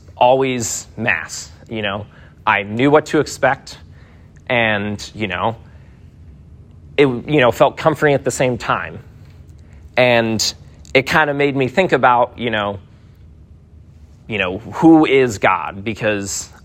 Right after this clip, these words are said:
I'm used to going to church at eleven A M on Sundays and, you know,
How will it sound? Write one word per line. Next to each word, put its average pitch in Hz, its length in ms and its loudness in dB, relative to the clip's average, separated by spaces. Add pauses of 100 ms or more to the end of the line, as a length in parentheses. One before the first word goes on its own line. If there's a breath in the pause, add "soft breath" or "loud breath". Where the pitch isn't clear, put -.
I'm 117 240 0
used 127 260 -4
to 131 60 -2
going 120 220 2
to 107 80 -8
church 131 300 2
at 110 80 -2
eleven 113 320 0
A 117 180 -2
M 110 280 -6
on 107 140 -4
Sundays 82 640 -8 (520 soft breath)
and, 101 560 -2 (580 loud breath)
you 104 120 -8
know, 87 260 -4